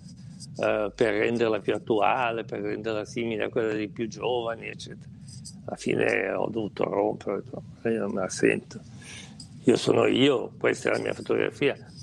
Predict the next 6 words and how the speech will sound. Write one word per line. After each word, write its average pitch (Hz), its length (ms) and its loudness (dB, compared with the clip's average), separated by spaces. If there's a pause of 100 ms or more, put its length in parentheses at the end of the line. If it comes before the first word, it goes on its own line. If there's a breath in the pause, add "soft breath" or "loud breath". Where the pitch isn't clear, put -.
(540)
Se - 240 2
piacerà, 117 580 2
piacerà, 110 680 -2
se - 160 -10
non - 120 -10
piacerà, 55 840 -4